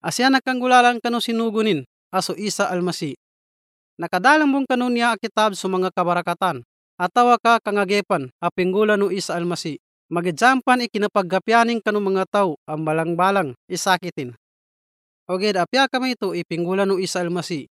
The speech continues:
na madakal bong kano mga pagidjanin, ang mga Yahudi, idala talima sal kanin. Niya pa mula na pinakapasangan nilang pan sa kanin,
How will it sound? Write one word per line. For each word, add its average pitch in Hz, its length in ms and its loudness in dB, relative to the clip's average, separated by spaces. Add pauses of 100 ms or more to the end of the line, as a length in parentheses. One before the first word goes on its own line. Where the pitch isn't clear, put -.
(180)
na 170 80 0
madakal 208 480 2
bong 226 240 0
kano 196 160 0
mga 180 240 -2
pagidjanin, 190 800 0
ang 180 160 -4
mga 190 240 2
Yahudi, 175 400 -2 (160)
idala 170 320 -2
talima 156 400 -4
sal 151 160 -6
kanin. 139 400 -10 (560)
Niya 214 240 -2
pa 233 80 2
mula 214 400 4
na 190 80 0
pinakapasangan 190 720 0
nilang 196 240 0
pan 185 160 -2
sa 175 80 -10
kanin, 180 320 -4